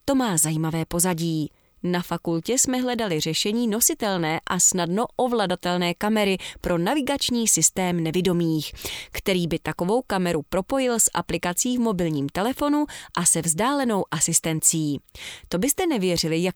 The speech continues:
těžké je sehnat rozumnou kameru jako nositelné zařízení. Buď obraz nestojí za nic, nebo nejde streamovat do mobilu,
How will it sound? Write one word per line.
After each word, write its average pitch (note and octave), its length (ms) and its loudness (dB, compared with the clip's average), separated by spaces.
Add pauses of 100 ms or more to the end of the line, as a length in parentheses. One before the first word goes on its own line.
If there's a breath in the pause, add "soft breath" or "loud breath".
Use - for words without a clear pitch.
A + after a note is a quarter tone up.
(140)
těžké G#3+ 460 0
je F#3 120 0
sehnat A#3 400 0
rozumnou A3 500 0
kameru F3 440 0 (320 loud breath)
jako A#3 320 0
nositelné A3 720 2
zařízení. F3 760 0 (360)
Buď G#3+ 200 0 (180)
obraz F3+ 440 2
nestojí F#3+ 480 0
za D3+ 100 0
nic, F#3 360 0 (340 loud breath)
nebo E4 240 0
nejde G3+ 500 2 (120)
streamovat G3 800 0 (120)
do E3 220 -2
mobilu, F3+ 480 2